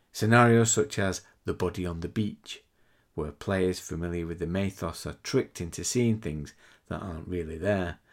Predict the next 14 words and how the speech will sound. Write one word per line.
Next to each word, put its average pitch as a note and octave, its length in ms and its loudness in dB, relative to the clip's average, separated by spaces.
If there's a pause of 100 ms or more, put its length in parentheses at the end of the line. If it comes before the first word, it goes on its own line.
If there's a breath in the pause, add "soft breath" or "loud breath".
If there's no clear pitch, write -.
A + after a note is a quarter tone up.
(280 soft breath)
and F2 340 -4 (580 soft breath)
The - 140 -6
Last G#2 480 0
of F#2+ 200 -2
the F#2+ 100 -4
Clan F#2+ 480 -4
Macmere, F#2 640 -6 (760 soft breath)
a - 60 -6
kind A2 400 6
of G#2 160 6 (240 soft breath)
Alone G2+ 420 6
Against F2+ 360 -2
the - 80 -10
Cultists, - 760 -4